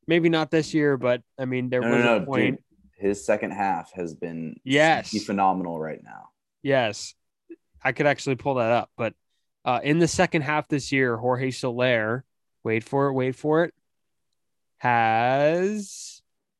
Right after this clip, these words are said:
Speaker 1: six homers, and in the first half, he had seven. So there he
Speaker 2: Yeah.
Speaker 1: goes. He's kinda gone on a power surge here,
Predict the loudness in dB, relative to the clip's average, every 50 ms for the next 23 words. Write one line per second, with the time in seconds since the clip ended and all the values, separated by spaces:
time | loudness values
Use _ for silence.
0 | _ _ _ _ _ _ _ _ _ -12 -2 0 0 0 2 2 2 2 4 2
1 | 2 0 -2 -4 -4 -4 -4 -4 -2 -4 -4 -4 -2 0 0 0 0 -2 -4 -6
2 | -6 -6 -6 -10 -8 -2 -2 -2 -2 -2 -10 -20 _ _ _ _ _ _ -6 -2
3 | -2 0 0 0 0 -2 -2 -4 -6 -8 -10 -12 -18 _ -6 -4 -2 -2 0 0
4 | 0 0 -2 -4 -6 -4 -2 -2 0 0 -2 -4 -6 -6 -8 -8 -8 -8 -8 -8
5 | -6 -6 -4 -6 -8